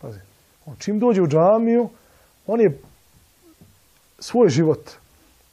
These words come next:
donekle programirao da kaže, pa sad je šest sati, jacija je, ja moram ići na, na tu jaciju. I ode.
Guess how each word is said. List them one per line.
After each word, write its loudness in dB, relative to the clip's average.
donekle 0
programirao 2
da 0
kaže, 0
pa -2
sad -2
je -2
šest 0
sati, 0
jacija -2
je, -14
ja 0
moram 0
ići -8
na, -10
na -12
tu -16
jaciju. -16
I 0
ode. 2